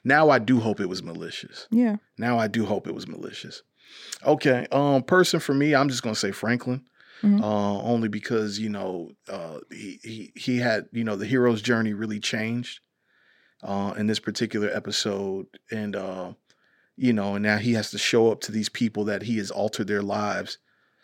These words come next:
Speaker 1: in totality. He has to show up to them,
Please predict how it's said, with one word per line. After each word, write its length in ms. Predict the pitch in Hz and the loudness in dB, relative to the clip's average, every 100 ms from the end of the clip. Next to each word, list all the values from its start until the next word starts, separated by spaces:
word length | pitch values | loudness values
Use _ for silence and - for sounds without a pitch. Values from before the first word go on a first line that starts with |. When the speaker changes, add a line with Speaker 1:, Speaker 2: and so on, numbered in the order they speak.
| _ _ _ _ _ _ | _ _ _ _ _ _
Speaker 1:
in 140 | 117 | 0
totality. 880 | 104 - 107 - 143 127 98 92 73 _ | 2 2 2 2 4 4 0 -4 -12 _
He 200 | 101 117 | -8 -2
has 160 | 120 113 | -2 -2
to 60 | 104 | -2
show 300 | - 117 110 | 4 6 4
up 100 | - | 0
to 80 | 110 | -2
them, 400 | 113 107 101 | 0 0 -2